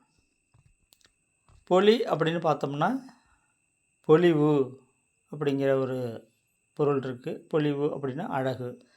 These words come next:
போலினா உண்மையை போன்ற ஒன்று, அது தொடர்புடையது. சாயல், அப்ப அழகு, சாயல், இவை எல்லாமே நமக்கு வந்து, அஹ், தமிழ் தகுதி தேர்வுல கேட்கப்பட்ட வினாக்கள். பெரு,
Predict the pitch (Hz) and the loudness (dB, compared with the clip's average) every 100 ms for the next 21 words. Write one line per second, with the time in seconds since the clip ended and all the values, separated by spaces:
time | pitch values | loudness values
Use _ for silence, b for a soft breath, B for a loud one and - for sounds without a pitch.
0 | b b b 180 208 208 190 233 277 175 | b b b 4 6 6 4 0 -2 -4
1 | 160 175 175 202 220 160 151 156 190 139 | -2 -2 -2 -4 0 0 2 0 0 -2
2 | 135 135 131 135 _ _ _ _ _ _ | -2 -4 -6 -10 _ _ _ _ _ _
3 | _ 151 151 151 151 147 147 135 139 226 | _ -6 -6 -2 0 0 -2 -2 -2 -4
4 | - 151 156 135 110 - _ _ _ - | 2 6 6 4 -4 -16 _ _ _ -20
5 | 139 151 139 160 170 180 247 - - 131 | -8 -4 0 0 0 -2 -8 -10 -4 -4
6 | 123 120 - _ _ _ _ _ _ 175 | -4 -10 -16 _ _ _ _ _ _ -4
7 | 160 156 160 185 196 208 175 151 151 151 | 0 0 0 0 -2 -4 -6 -6 -6 -4
8 | 202 262 - _ _ _ _ _ _ - | -4 -6 -14 _ _ _ _ _ _ -16
9 | - 156 151 147 139 - 151 175 220 254 | -10 -8 -8 -8 -6 -2 -2 -2 -4 -8
10 | b b b _ _ _ _ _ _ - | b b b _ _ _ _ _ _ -2
11 | 151 147 175 175 180 147 135 143 147 135 | 0 0 -2 -4 0 2 2 0 -2 -4
12 | - 131 120 170 127 123 120 113 - _ | -6 -8 -4 -4 -4 -6 -8 -12 -12 _
13 | _ _ - - - b b b _ 175 | _ _ -20 -20 -20 b b b _ 4
14 | 180 214 226 - - | 8 6 4 0 -12